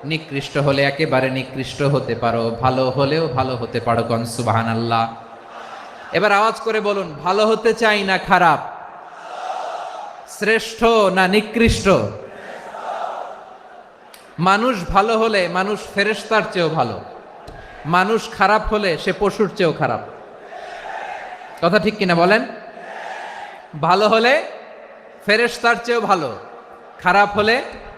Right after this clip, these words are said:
পশুর চেয়েও নিকৃষ্ট। তার মানে শ্রেষ্ঠত্বে, মানুষ শ্রেষ্ঠত্বে ফেরেশতাকে হার মানায়, আর অধপতনে শ্রেষ্ঠত্বে ফেরেশতাকে ছাড়িয়ে যায়,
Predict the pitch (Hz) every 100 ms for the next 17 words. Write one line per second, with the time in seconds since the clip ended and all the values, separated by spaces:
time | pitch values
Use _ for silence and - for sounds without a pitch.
0 | - - - - - - - - 180 185
1 | 220 185 220 196 175 170 - 156 - 139
2 | 107 101 - - - - - 214 233 247
3 | 208 175 - - - 226 247 - - 269
4 | - 233 190 117 120 175 226 254 - -
5 | - - - 202 226 226 240 233 - 226
6 | 220 175 - 226 240 - 220 214 160 165
7 | 156 131 110 95 - - - 180 185 214
8 | 247 247 247 247 220 175 107 - - -
9 | - - - 226 254 - 262 254 - 262
10 | 262 247 269 - - 247 233 - 214 185
11 | 170 143 120